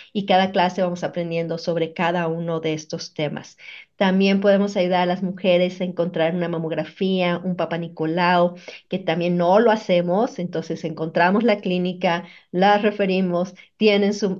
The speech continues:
mamografía, su papá Nicolau para ese cuidado, ¿no? De cada uno de nosotros. Y lo que tú dices de, del uso de sustancias, de presión arterial,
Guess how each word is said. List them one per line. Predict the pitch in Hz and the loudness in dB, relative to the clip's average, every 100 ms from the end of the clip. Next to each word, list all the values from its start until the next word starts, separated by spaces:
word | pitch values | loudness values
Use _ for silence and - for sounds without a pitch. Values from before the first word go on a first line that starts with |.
| 196 | -2
mamografía, | 175 175 160 156 - 208 190 180 | -2 0 0 -2 -2 0 2 2
su | 190 185 | -2 -8
papá | 170 170 | -6 -6
Nicolau | 165 170 160 170 180 175 180 | -6 -4 0 2 4 4 4
para | 175 | 0
ese | 175 196 196 | -2 -4 -6
cuidado, | - 185 170 165 156 156 - | -4 -2 0 0 0 -4 -10
¿no? | 165 160 202 | -4 -2 -2
De | 190 190 | -4 -4
cada | 165 165 160 | -2 -2 -2
uno | 160 165 | -2 -2
de | 156 | -4
nosotros. | 151 147 - 135 - - - - | -6 -8 -6 -6 -8 -18 -20 -12
Y | - 190 | -2 0
lo | 170 | 0
que | 170 | -4
tú | 175 | -4
dices | 165 156 165 160 | -4 -4 -4 -2
de, | 151 147 | -2 -2
del | 175 160 | -2 -4
uso | 160 170 | -4 -4
de | 170 | -4
sustancias, | - 156 - 175 175 175 180 180 - - - | -6 -12 -6 -2 -2 0 -2 -2 -14 -14 -2
de | 190 | 0
presión | 180 185 202 196 | 0 0 2 2
arterial, | 208 208 196 170 180 | 0 0 2 2 2